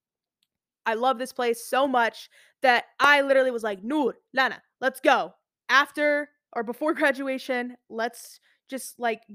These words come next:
get, let's just, you know, get some coffee before," 'cause I know graduation was gonna be long, and graduation was long, bro. That shoot was long. But, um, I was like, "Let's just, let's just go take photos," 'cause I wanted to have kind of like a, you know, like, those, a,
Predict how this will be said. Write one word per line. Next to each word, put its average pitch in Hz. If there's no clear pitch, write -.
get, 226
let's 226
just, -
you 226
know, 202
get 226
some 247
coffee 233
before," 233
'cause 254
I 294
know 294
graduation 214
was 190
gonna 196
be 185
long, 202
and 202
graduation 277
was 175
long, 311
bro. 339
That 392
shoot 339
was 349
long. 370
But, 269
um, 240
I 233
was 269
like, 294
"Let's 277
just, -
let's 262
just -
go 269
take 262
photos," 247
'cause 262
I 277
wanted 370
to 311
have 277
kind 247
of 220
like 214
a, 190
you 254
know, 240
like, 233
those, 240
a, 233